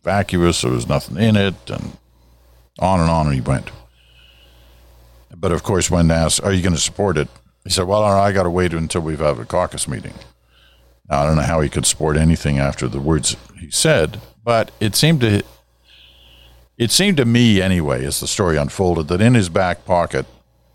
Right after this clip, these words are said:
there were two things. One, he wanted to look tough, uh, for his own party and his own supporters across the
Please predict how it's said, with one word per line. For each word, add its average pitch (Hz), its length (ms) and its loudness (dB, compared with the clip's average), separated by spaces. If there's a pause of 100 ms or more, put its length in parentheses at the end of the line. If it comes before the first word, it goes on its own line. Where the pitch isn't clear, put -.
(380)
there 92 100 2
were 87 100 2
two 90 200 0
things. 90 340 -2
One, 95 220 2
he 90 100 0
wanted 87 300 0
to 78 60 -4
look 90 240 -2
tough, 90 400 -2 (880)
uh, 78 400 0
for 80 200 -2
his 80 140 0
own 85 180 4
party 82 360 -2
and 80 80 -2
his - 140 -4
own 82 160 0
supporters 82 500 -6
across 78 360 -4
the - 60 -12